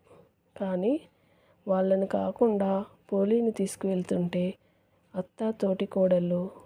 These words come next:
ఆమె కాళ్ళు పట్టుకుని వేలాడుతూ పైకి వెళ్ళేందుకు ప్రయత్నించారు. కానీ వారి ప్రయత్నాలు ఫలించలేదు. కల్మషం లేని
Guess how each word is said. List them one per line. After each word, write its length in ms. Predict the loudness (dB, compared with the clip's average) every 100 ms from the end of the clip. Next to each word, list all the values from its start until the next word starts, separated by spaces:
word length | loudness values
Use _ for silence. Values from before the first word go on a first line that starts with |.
| _
ఆమె 140 | -4 -2
కాళ్ళు 420 | 0 4 6 6
పట్టుకుని 480 | 6 4 0 -2 0
వేలాడుతూ 720 | 2 2 2 2 0 2 0 0 _ _ _ _ _ _ -2
పైకి 340 | 0 0 0
వెళ్ళేందుకు 540 | 0 2 2 0 0 -4 _
ప్రయత్నించారు. 800 | -2 -2 0 -2 -2 -4 -4 -6 -14 -20 -20 -20 _ -4
కానీ 320 | 0 0 0
వారి 280 | 0 0 0
ప్రయత్నాలు 680 | 2 2 0 -2 -4 -4 -6 _ _ _ _ _ _
ఫలించలేదు. 640 | 0 2 2 0 0 0 -4 -10 -20 _ _ -8
కల్మషం 580 | -4 0 0 2 4
లేని 420 | 4 4 4 2